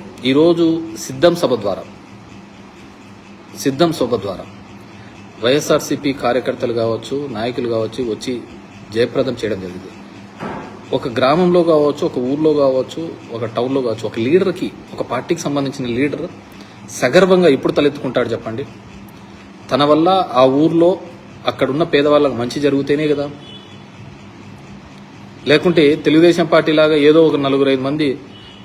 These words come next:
ఆ నీరు చెట్టులోనో, ఇంకుడు గుంతలోనో, లేకుంటే పనికి ఆహారం బియ్యంలోనే తిని బాగుపడితేనే ఆ ఊర్లో నాయకుడికి, ఆ, తలెత్తుకునే విధంగా ఉంటుందా? లేకుంటే ఆ ఊర్లో ఆ నాయకుడు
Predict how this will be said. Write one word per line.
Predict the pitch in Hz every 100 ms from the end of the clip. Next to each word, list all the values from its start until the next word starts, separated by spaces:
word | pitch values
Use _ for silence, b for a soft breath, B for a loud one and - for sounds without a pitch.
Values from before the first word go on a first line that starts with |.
| -
ఆ | 123
నీరు | 123 139 151
చెట్టులోనో, | 143 139 135 131 131 143
ఇంకుడు | 139 139 147
గుంతలోనో, | 147 139 131 131 131
లేకుంటే | 139 135 135 131 135
పనికి | 127 135
ఆహారం | 143 135 139
బియ్యంలోనే | 131 127 127 123 120 120 139 139 B B B -
తిని | 147 165
బాగుపడితేనే | 127 127 165 170 165 170 175 160 151 - - - -
ఆ | 135
ఊర్లో | 143 147 151
నాయకుడికి, | 143 135 143 151 143 143 131 127
ఆ, | 123 120 120 113 110
తలెత్తుకునే | 131 139 139 143
విధంగా | 123 120 117
ఉంటుందా? | 113 98 104 113 123 - - - - - - - - - - - -
లేకుంటే | 143 175 180 180 175 135 - - - -
ఆ | 143
ఊర్లో | 151 170 180 170
ఆ | 147
నాయకుడు | 143 160 175 180 135